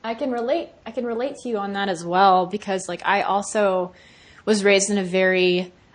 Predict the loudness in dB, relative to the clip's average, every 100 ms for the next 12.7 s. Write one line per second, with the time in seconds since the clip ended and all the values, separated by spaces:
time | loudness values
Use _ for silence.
0 | -4 0 2 2 -2 -6 -12 _ _ _
1 | _ -8 2 2 4 0 -2 -6 4 4
2 | 4 -2 0 -2 -4 -6 -2 -2 0 0
3 | 0 0 0 4 8 6 6 2 2 2
4 | 2 2 0 0 -2 -2 -2 -4 2 4
5 | 4 2 2 2 0 -4 -20 -12 0 2
6 | 2 0 0 -2 2 4 4 2 -2 -2
7 | -4 -10 -6 0 0 -2 -10 -20 _ -20
8 | -20 -14 0 2 8 12 12 12 10 10
9 | 8 6 4 2 2 2 0 -2 0 0
10 | 0 4 6 8 8 8 4 4 2 2
11 | 0 0 4 6 4 2 -8 -2 2 4
12 | 4 4 2 -2 -6 -6